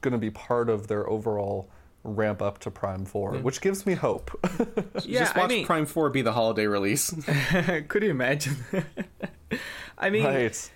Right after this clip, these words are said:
Speaker 1: Oh my
Speaker 2: being,
Speaker 1: gosh.
Speaker 2: being, being honest with you guys, if Prime Four comes out looking as good as this remaster, I'm perfectly fine. I think
Speaker 3: Yep.
Speaker 2: <laughs> it, it, it, it,
Speaker 1: Yeah.
Speaker 2: I, I, I didn't play the game yet, but just looking at gameplay, it just feels that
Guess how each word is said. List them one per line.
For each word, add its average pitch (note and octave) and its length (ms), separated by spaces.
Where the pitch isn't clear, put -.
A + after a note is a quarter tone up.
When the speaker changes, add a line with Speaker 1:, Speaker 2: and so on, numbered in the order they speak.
Speaker 1:
Oh A#2 180
my G2 120
Speaker 2:
being, - 300
Speaker 1:
gosh. D#3+ 80
Speaker 2:
being, F#3+ 240
being F3+ 180
honest D3 400
with A#2+ 180
you C3 120
guys, A#2+ 380
if C#3+ 280
Prime D3 240
Four C3 340
comes B2+ 340
out A#2+ 420
looking C3+ 480
as D3 280
good D3 440
as C3 220
this C#3 220
remaster, B2 580
I'm C3+ 280
perfectly C3+ 420
fine. - 280
I C3+ 60
think D#3+ 320
Speaker 3:
Yep. B2+ 120
Speaker 2:
<laughs> G#3+ 200
it, - 80
it, E3+ 240
it, - 80
it, D#3+ 320
Speaker 1:
Yeah. F3+ 240
Speaker 2:
I, D3 180
I, C#3+ 400
I C#3+ 40
didn't F3 260
play C3+ 200
the B2 80
game A#2+ 220
yet, A#2+ 280
but B2+ 140
just D#3+ 220
looking D3 240
at B2+ 140
gameplay, B2+ 580
it B2+ 100
just C#3 280
feels C#3+ 220
that C3 180